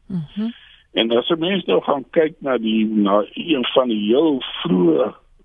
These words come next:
Speaker 2: eh, gevalle waar dit, eh, van die eerste uitgawes van die A W S, dan sien jy mens nogal dat van die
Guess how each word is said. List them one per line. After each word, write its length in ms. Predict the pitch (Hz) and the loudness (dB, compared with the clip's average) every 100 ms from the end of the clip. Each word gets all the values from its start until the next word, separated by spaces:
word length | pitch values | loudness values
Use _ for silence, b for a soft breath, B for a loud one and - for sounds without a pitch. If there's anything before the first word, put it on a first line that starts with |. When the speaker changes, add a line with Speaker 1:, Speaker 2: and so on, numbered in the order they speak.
| _ | _
Speaker 2:
eh, 300 | - 95 90 | -4 -2 0
gevalle 680 | - 104 - - 104 85 73 | 0 -2 0 -2 -2 -2 -4
waar 300 | 80 92 95 80 | 0 2 0 0
dit, 240 | 92 98 - - - | -2 -4 -8 -16 -4
eh, 240 | 90 87 85 - 466 - - - 80 - | 0 0 -2 -6 -12 -8 -6 -6 -10 -12
van 280 | - 104 101 | -4 -2 0
die 380 | 98 113 - - _ | -4 -6 -14 -20 _
eerste 380 | - 160 147 - 131 | 0 0 0 -2 -2
uitgawes 640 | 107 - 110 95 85 87 | -2 -4 0 0 0 -4
van 140 | - 87 | -2 0
die 140 | 85 | -2
A 180 | 60 76 | -2 -2
W 60 | 73 69 - | 0 -2 -2
S, 160 | 50 - - B B B B _ | -6 -8 -12 B B B B _
dan 200 | - 180 | 0 0
sien 200 | - 247 | -2 -4
jy 140 | 208 190 | -4 -2
mens 260 | 175 160 | 0 0
nogal 480 | - 147 139 160 151 | -2 -4 0 2 2
dat 260 | 135 117 - | 2 0 0
van 200 | - 143 | -2 -2
die 220 | 151 156 | 0 -4